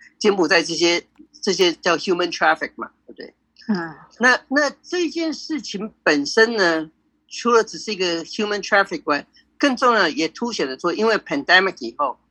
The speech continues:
Speaker 1: 很多犯罪组织他可能其他的钱赚不到啊。
Speaker 2: 嗯。
Speaker 1: 所以就别人是完全改头换，换面，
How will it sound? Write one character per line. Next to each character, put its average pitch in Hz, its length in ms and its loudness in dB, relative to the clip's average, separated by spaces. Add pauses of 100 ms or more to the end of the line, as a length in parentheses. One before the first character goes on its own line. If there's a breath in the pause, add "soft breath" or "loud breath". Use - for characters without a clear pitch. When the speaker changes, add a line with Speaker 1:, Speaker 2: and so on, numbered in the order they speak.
(460)
Speaker 1:
很 175 200 -2
多 220 380 6 (680)
犯 226 240 4
罪 208 160 4
组 135 180 -10
织 190 160 -6
他 220 120 -2
可 185 120 -8
能 151 100 -4
其 147 200 -8
他 202 120 6
的 196 80 2
钱 - 220 -2
赚 160 180 6
不 - 60 -6
到 135 220 8
啊。 85 180 -4 (1080)
Speaker 2:
嗯。 180 280 -4 (320)
Speaker 1:
所 226 80 2
以 190 40 2
就 170 200 -2
别 160 200 0
人 175 100 0
是 190 320 -2
完 180 200 4
全 190 220 -2
改 143 140 0
头 127 200 -6
换， 165 220 2 (460)
换 170 200 4
面， 151 280 -4